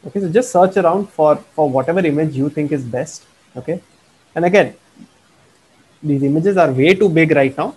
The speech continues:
We'll go ahead and we'll fix all of that, all right? Um, then what do you have here, okay? Uh, you pretty much have, like, a, like, a list of links,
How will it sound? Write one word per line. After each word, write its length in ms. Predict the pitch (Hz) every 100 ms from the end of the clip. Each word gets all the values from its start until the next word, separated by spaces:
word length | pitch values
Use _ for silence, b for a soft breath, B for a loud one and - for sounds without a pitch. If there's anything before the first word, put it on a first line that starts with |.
| -
We'll 160 | 160
go 180 | 151 190
ahead 120 | 262
and 120 | 220 170
we'll 120 | 160
fix 360 | - 117 -
all 160 | 131 120
of 100 | 110
that, 120 | - -
all 100 | 120
right? 180 | 143 214 _ _ _ _ _ _ _ _
Um, 460 | - 131 127 127 127 _ _ _ -
then 560 | 139 131 202 202 247 - -
what 280 | 143 156 180
do 60 |
you 120 | 247
have 320 | 180 165 170 -
here, 380 | - 165 123 - _ _ _
okay? 280 | 123 151 185 _ _ _ _ _ _
Uh, 400 | - 139 135 131 - _ _ -
you 200 | 175 160 -
pretty 200 | 190 190
much 240 | 247 254 -
have, 280 | 160 165 165
like, 180 | 156
a, 260 | 156 135 -
like, 180 | 143 147
a 40 |
list 500 | 139 127 185 185 - -
of 240 | 151 151
links, 640 | 147 131 165 262 - -